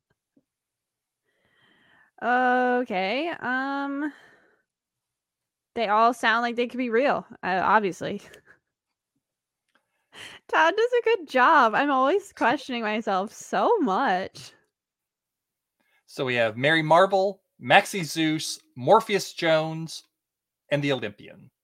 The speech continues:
Speaker 1: Is it Maxie Zeus?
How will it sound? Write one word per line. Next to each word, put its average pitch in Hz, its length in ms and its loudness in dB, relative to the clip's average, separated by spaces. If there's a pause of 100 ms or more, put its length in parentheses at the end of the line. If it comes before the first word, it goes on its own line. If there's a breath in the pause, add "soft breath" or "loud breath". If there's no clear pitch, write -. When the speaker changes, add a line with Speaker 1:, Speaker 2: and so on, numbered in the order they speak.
(1500)
Speaker 1:
Is 240 160 -4
it 247 180 -2
Maxie 208 580 -2
Zeus? 190 580 -6